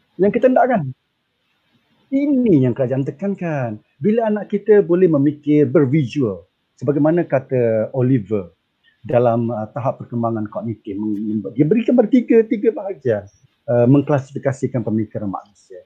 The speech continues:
Dan salah satu dari segi pemikiran manusia ini dikatakan bahawa perlu manusia memiliki andaian. Perlu ada.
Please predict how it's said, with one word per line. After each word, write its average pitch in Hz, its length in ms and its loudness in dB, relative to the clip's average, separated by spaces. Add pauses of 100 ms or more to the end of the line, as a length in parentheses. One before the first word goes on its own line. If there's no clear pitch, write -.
(240)
Dan 165 80 0
salah 277 240 2
satu 196 320 0
dari 214 80 -2
segi 180 160 -2
pemikiran 156 480 2
manusia 131 560 -4
ini 151 160 -4
dikatakan 156 480 -8
bahawa 123 320 -2 (320)
perlu 202 400 2
manusia 135 480 -6
memiliki 139 560 -4
andaian. 120 640 -4 (720)
Perlu 196 160 0
ada. 104 320 -2